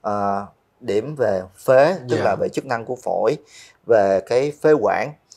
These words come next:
Speaker 1: ờ, yết hầu và nội tiết.
Speaker 2: Dạ.
Speaker 1: Thì, ờ, nói chung là những cái điểm này, cái công năng chính của nó đó là nói về mặt y học cổ truyền thì nó là giúp là cân bằng lại âm dương.
Speaker 2: Dạ.
Speaker 1: Ờ, nó,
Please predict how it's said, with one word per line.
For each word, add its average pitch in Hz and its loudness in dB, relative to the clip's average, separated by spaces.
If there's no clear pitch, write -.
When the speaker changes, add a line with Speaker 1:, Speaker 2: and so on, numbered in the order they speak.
Speaker 1:
ờ, 104 -4
yết - -2
hầu 95 -4
và 95 -6
nội 95 -8
tiết. - 0
Speaker 2:
Dạ. 110 -8
Speaker 1:
Thì, 107 4
ờ, 101 4
nói 151 0
chung 131 0
là 107 0
những 101 -6
cái 151 -4
điểm 101 -4
này, 107 -2
cái 147 -6
công 123 -6
năng 120 -6
chính 170 -6
của 107 -4
nó 131 -4
đó 143 -8
là 95 -8
nói 143 2
về 110 6
mặt - -4
y 127 -2
học 113 -8
cổ 127 -4
truyền 107 6
thì 101 0
nó 117 -2
là 139 -4
giúp 104 -6
là 95 -8
cân 117 0
bằng 98 -2
lại - -6
âm 120 -6
dương. 127 0
Speaker 2:
Dạ. 107 -10
Speaker 1:
Ờ, 95 -4
nó, 107 -6